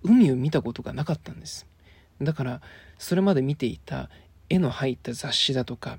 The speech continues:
あとはジュール・ベルヌの小説「海底二万マイル」なんかを、お、ヒントにして、まあ、特に小説がヒントだ、大きなヒントになっていたっていうふうに言われてるんですけれど、まあ、そういったところから、あ、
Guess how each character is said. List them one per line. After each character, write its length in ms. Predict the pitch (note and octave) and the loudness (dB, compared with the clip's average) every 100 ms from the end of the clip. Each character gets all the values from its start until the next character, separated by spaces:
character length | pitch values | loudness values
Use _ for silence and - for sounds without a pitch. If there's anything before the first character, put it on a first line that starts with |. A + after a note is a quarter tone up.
| - - - | -16 -20 -8
あ 100 | C#3+ | -6
と 100 | B2 | -4
は 80 | B2 | -6
ジ 140 | C#3 | 0
ュ 60 | D3+ | 0
ー 20 | |
ル・ 100 | D#3 | 2
ベ 160 | D3+ D3 | 2 0
ル 120 | B2+ | 0
ヌ 80 | A2+ | -6
の 280 | A2 A2 - | -12 -14 -10
小 220 | - C#3 | -4 -2
説 320 | C#3 B2+ C3 | -2 -6 -8
「海 220 | - C3+ | -8 -6
底 160 | C#3+ D#3 | 0 2
二 120 | C3 | 2
万 220 | C3 D3+ | 2 2
マ 100 | D3+ | 2
イ 60 | C3+ | 0
ル」 160 | - - | -4 -10
な 160 | A2 C3+ | -8 -8
ん 80 | C3 | -8
か 220 | - B2+ - - | -10 -10 -14 -2
を、 180 | D#3+ - - - - | 0 0 -6 -20 -8
お、 360 | C3+ B2 B2 A2+ | -4 -2 -4 -6
ヒ 160 | - | -4
ン 60 | C#3 | -4
ト 100 | - | -4
に 100 | - | -8
し 100 | - | -8
て、 180 | - - - - - | -8 -12 -14 -18 -10
ま 120 | D#3 | -6
あ、 40 | |
特 180 | B3 C4 | -2 2
に 80 | D#3 | 2
小 220 | - D#3+ | 0 -2
説 480 | D#3+ D#3+ - D#3 D#3 | -4 -10 -8 -4 -2
が 260 | D#3 D#3 | 0 0
ヒ 200 | - - | -2 -2
ン 60 | E3 | -2
ト 120 | B2+ | 0
だ、 100 | G2 - | -6 -6
大 120 | D#3+ D3 | -2 -2
き 80 | A#2+ | -2
な 60 | |
ヒ 140 | A#2 B2+ | -4 -6
ン 40 | |
ト 100 | G2+ | -6
に 40 | |
な 100 | A2+ | -8
っ 20 | B3 | -8
て 140 | - | -10
い 60 | F2+ | -10
た 120 | G2 | -12
っ 20 | |
て 220 | - - | -14 -14
い 20 | |
う 20 | A#2 | -12
ふ 100 | B2+ | -10
う 40 | |
に 120 | A2+ | -8
言 40 | A#2 | -8
わ 80 | B2 | -8
れ 60 | |
て 100 | A#2+ | -8
る 100 | B2+ | -10
ん 60 | - | -10
で 60 | - | -12
す 100 | - | -12
け 100 | A2+ | -14
れ 80 | |
ど、 180 | - G#2 - - - - | -12 -12 -14 -20 -20 -8
ま 60 | F3 | -8
あ、 20 | |
そ 180 | - B3 | -2 2
う 60 | |
い 60 | B3+ | 2
っ 40 | |
た 140 | A#3+ A#3+ | 0 -4
と 100 | A#3+ | -4
こ 120 | A#3+ | -2
ろ 100 | A#3 | -2
か 120 | - | 0
ら、 180 | G#3+ F#3+ - - | 0 0 -4 -10
あ、 180 | C#3 B2+ | -6 -6